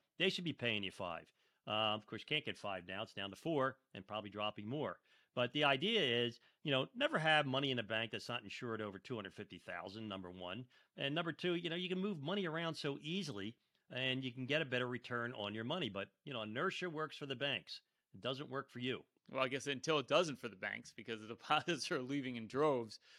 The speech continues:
Speaker 2: But, you know, I think the other, the other key point here is, because something is broken now in the financial system, can the Fed finally back off on interest rates? And if that's the case,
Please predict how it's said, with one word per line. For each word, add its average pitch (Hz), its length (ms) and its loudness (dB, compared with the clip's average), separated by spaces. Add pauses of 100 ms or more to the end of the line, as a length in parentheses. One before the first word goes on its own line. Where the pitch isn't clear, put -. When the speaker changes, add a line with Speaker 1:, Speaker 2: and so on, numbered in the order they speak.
(340)
Speaker 2:
But, 190 120 4
you 226 60 2
know, 202 80 8
I 185 80 8
think 220 160 2
the 180 140 4
other, 175 340 8 (140)
the 147 80 4
other 170 120 4
key 139 160 -2
point 123 400 -4
here 120 240 2
is, 113 460 0 (400)
because 147 420 4
something 151 300 0
is 131 140 -2
broken 135 480 6
now 101 340 2
in 113 120 -4
the 120 60 -2
financial 131 520 0
system, 117 640 -4 (380)
can 143 160 -2
the 156 80 -2
Fed 147 340 4
finally 147 360 4
back 139 260 4
off 131 180 4
on 127 100 -2
interest 160 380 -2
rates? 110 360 -2
And - 100 -8
if 131 60 -8
that's 151 200 2
the - 80 -12
case, 208 640 2